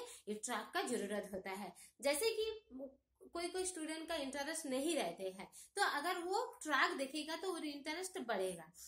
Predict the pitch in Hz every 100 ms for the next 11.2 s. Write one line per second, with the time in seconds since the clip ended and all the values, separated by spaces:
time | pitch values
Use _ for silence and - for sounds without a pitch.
0 | - 392 349 330 392 392 339 262 349 370
1 | 453 453 - 453 262 220 285 466 480 -
2 | - - 247 254 254 311 294 - - -
3 | 302 269 269 320 403 440 285 175 - _
4 | 202 202 196 98 98 - _ _ 269 269
5 | 294 294 453 311 294 269 262 254 262 233
6 | 220 214 381 440 - - 185 262 233 220
7 | 214 - 185 175 170 170 - _ _ _
8 | _ _ _ _ - 330 415 427 330 339
9 | - 359 359 392 427 - - _ _ _
10 | _ _ _ _ - _ _ - 214 220
11 | 220